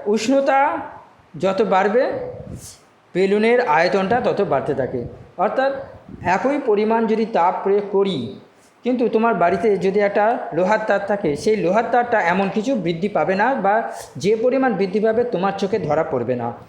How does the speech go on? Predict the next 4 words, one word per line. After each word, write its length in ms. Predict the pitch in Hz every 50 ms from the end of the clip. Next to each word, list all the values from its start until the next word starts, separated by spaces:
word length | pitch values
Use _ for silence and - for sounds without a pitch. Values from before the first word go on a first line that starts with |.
| - _ _ _ _ _ -
কিন্তু 380 | 113 117 262 294 254 - 143 135 160 247 311 - - - - - 131
গ্যাস 500 | - 180 196 214 240 233 196 165 135 - - - - - - - - - _ - - - - - - -
অর্থাৎ 400 | 165 170 180 - 233 240 254 254 262 - - - - 135
বায়ু 360 | 131 170 180 214 247 233